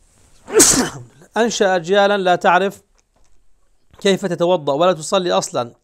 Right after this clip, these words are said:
وأنا كنت منهم. المهم، أخذ في الشرح وتطرق إلى الكلام عن الجهاد، وقال إنه يوجد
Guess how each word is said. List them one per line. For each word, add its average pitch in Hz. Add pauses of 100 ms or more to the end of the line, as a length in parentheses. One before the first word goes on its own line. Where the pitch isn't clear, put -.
(120)
وأنا 180
كنت 190
منهم. 143 (240)
المهم، 226 (760)
أخذ 208
في 202
الشرح 190 (340)
وتطرق 180
إلى 165
الكلام 180
عن 170
الجهاد، 175
وقال 175
إنه 175
يوجد 180